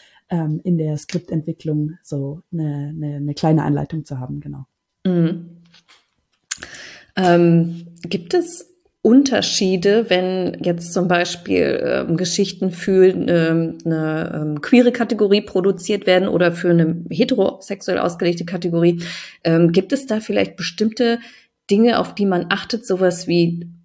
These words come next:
Speaker 2: die stehen auf eine andere Tonalität oder die mögen lieber dieses oder jenes Setting?
Speaker 1: Mhm. Also wir haben in unserer, <clears throat> Entschuldigung, wir haben in unserer, ähm, lesbischen, queeren, L G B T,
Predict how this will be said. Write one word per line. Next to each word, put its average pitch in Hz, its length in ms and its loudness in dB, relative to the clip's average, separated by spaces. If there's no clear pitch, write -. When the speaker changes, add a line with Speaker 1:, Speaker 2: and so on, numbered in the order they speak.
Speaker 2:
die 175 100 0
stehen 185 280 2
auf 180 160 0
eine 180 120 -2
andere 180 260 0
Tonalität 180 1040 2
oder 151 720 0
die 160 560 -2
mögen 170 460 4
lieber 165 460 2
dieses 247 420 0
oder 220 120 4
jenes 233 360 4
Setting? 254 580 0
Speaker 1:
Mhm. 220 360 2
Also 170 220 -4
wir 175 120 0
haben 226 220 4
in 208 140 0
unserer, 190 600 -2
<clears throat> - 100 -20
Entschuldigung, 175 720 2
wir 160 120 -6
haben 233 160 0
in 202 140 -2
unserer, 180 680 -2
ähm, 165 640 -4
lesbischen, 214 1040 0
queeren, 208 640 2
L 196 180 -2
G 190 120 -6
B 190 100 -8
T, - 180 -20